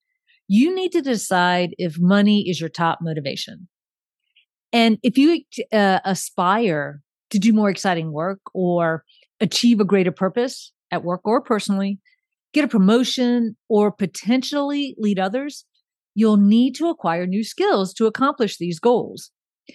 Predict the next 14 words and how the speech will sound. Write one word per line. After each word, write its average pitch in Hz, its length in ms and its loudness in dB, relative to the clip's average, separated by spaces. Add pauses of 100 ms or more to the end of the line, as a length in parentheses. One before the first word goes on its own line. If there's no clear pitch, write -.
(180)
And 214 160 4
taking 294 400 0
on 311 160 4
new 226 180 2
responsibilities 185 960 -2
or 175 120 -6
tasks 165 720 -4 (420)
lead 208 640 2
to 180 100 -6
the 165 100 -2
development 165 520 -4
of 139 100 -14
these 160 180 -14
skills. - 520 -10